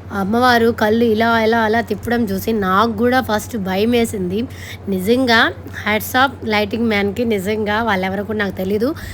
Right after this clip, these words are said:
కానీ నిజంగా చాలా బాగా క్రియేటివిటీ చేశారు. నేను ఎక్కడ ఇంతవరకు ఎక్కడా చూడలేదు. ఆ విధంగా అయితే లైటింగ్ని చాలా బాగా పెట్టున్నారు. So, డిఫరెంట్ డిఫరెంట్గా.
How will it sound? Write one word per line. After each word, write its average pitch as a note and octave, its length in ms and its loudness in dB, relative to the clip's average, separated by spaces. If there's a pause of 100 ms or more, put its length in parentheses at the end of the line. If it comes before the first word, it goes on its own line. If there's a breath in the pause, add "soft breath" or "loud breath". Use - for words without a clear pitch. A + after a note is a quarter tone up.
(160 loud breath)
కానీ A3+ 140 2
నిజంగా A#3 340 2
చాలా G#3+ 500 2
బాగా A3 380 2
క్రియేటివిటీ G#3 600 -2
చేశారు. G3 320 -2
నేను G#3+ 200 0
ఎక్కడ D4+ 400 -2
ఇంతవరకు A#3 800 0
ఎక్కడా B3+ 540 -2
చూడలేదు. G#3 680 -2 (480 loud breath)
ఆ A3+ 200 4
విధంగా B3+ 380 2
అయితే A3 360 0
లైటింగ్ని G#3+ 600 -2
చాలా G#3+ 580 0
బాగా A3+ 300 2
పెట్టున్నారు. G3 560 -4
So, A3 180 -6
డిఫరెంట్ G3+ 440 -4
డిఫరెంట్గా. G3+ 680 -4